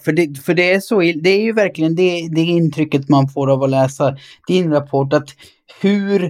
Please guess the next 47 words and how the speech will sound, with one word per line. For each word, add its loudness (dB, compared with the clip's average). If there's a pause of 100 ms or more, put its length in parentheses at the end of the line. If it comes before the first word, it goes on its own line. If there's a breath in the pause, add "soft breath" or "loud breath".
(420 soft breath)
eh, 2
hur 0
man 0
än 2
vrider -2
och 2
vänder 0
på 0
det 0
så -4
är 2
det -4
liksom -2
inte 2
försvarbart 0
att, -2 (400 soft breath)
eh, 0
presentera 0
forskning 0
på 0
ett -6
sånt -4
här 4
sätt. -4
Men, 2 (220 loud breath)
men 0
för 4
att 2
illustrera 0
för -4
lyssnarna, 0
nu, 2
nu 0
hoppas -2
jag 0
förstås -4
att -12
de -2
går 2
in 0
och 0
fördjupar 0
sig -2
och -2
läser 0
rapporten, -2
men 2